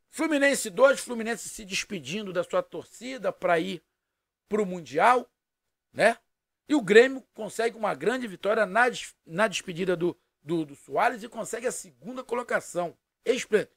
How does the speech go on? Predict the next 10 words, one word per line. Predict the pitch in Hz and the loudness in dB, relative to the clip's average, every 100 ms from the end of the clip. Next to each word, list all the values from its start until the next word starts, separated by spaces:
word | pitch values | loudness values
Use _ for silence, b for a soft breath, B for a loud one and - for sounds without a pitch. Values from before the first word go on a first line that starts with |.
| _ _ | _ _
E | 131 | -14
um | 226 | -10
din-din | 196 208 123 139 240 - | -10 -10 -8 -8 -10 -14
forte, | _ - - - 226 233 - - 147 | _ -20 -6 6 6 6 0 -6 -8
né? | 190 247 _ _ _ | -10 -12 _ _ _
Um | 185 247 | -12 -10
din-din | 160 156 160 247 | -10 -10 -14 -16
forte. | - 180 160 151 | -4 -2 -2 -6
Então, | - 247 | -2 -2
cara, | - 127 | 0 -4